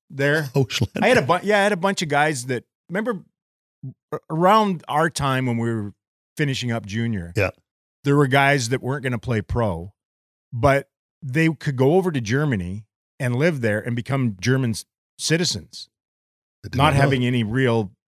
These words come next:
Speaker 1: German heritage, just live there for a while. So you'd look on some of those German teams and they had, like, fourteen Canadians.
Speaker 2: Yeah,
Speaker 1: But
Speaker 2: yeah.
Speaker 1: there was, there's an import rule.
Speaker 2: Simon,
Speaker 1: You're only allowed to
Speaker 2: Simon
Speaker 1: have a
Speaker 2: Wheeldon
Speaker 1: certain
Speaker 2: was
Speaker 1: number.
Speaker 2: one. If you
Speaker 1: Yeah,
Speaker 2: remember
Speaker 1: there you
Speaker 2: him,
Speaker 1: go.
Speaker 2: he
Speaker 1: Yeah.
Speaker 2: was our captain, and he was the guy that was like that. He
Speaker 1: With
Speaker 2: was
Speaker 1: you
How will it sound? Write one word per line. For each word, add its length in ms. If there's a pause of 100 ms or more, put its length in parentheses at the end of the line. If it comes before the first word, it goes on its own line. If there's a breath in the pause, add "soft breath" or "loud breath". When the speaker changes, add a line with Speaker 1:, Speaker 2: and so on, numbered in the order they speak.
(160)
Speaker 1:
German 680
heritage, 420
just 220
live 180
there 140
for 120
a 40
while. 220 (320)
So 120
you'd 180
look 160
on 240
some 200
of 60
those 220
German 360
teams 300
and 80
they 60
had, 120
like, 140
fourteen 600
Canadians. 640 (180)
Speaker 2:
Yeah, 300 (100)
Speaker 1:
But 140
Speaker 2:
yeah. 60
Speaker 1:
there 100
was, 260
there's 220
an 80
import 420
rule. 80
Speaker 2:
Simon, 260
Speaker 1:
You're 80
only 180
allowed 260
to 40
Speaker 2:
Simon 200
Speaker 1:
have 60
a 20
Speaker 2:
Wheeldon 220
Speaker 1:
certain 200
Speaker 2:
was 160
Speaker 1:
number. 100
Speaker 2:
one. 160
If 80
you 40
Speaker 1:
Yeah, 160
Speaker 2:
remember 160
Speaker 1:
there 100
you 60
Speaker 2:
him, 120
Speaker 1:
go. 80
Speaker 2:
he 80
Speaker 1:
Yeah. 80
Speaker 2:
was 140
our 140
captain, 440
and 80
he 100
was 140
the 80
guy 200
that 280
was 180
like 180
that. 140
He 60
Speaker 1:
With 120
Speaker 2:
was 80
Speaker 1:
you 180